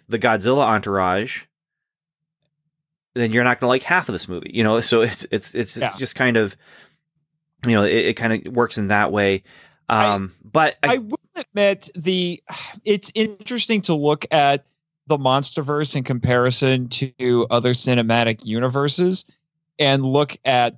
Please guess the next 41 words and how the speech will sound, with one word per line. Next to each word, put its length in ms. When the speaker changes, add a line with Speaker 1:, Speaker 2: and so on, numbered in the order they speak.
Speaker 2:
the 140
level 600
of, 280
I 100
guess 260
you 80
could 140
say, 760
the 160
fantastical 720
escalation. 720
I 80
mean, 180
the, 160
it 160
happened 340
in 80
the 140
M 100
C 180
U. 280
The 180
Iron 320
Man 420
is 760
a 100
pretty 360
grounded 640
movie, 460
and 100
then 380
when 160
you 80
watch 380
Endgame, 760
it's 140
just 160
like, 200
it's 240
nuts. 500
There's 300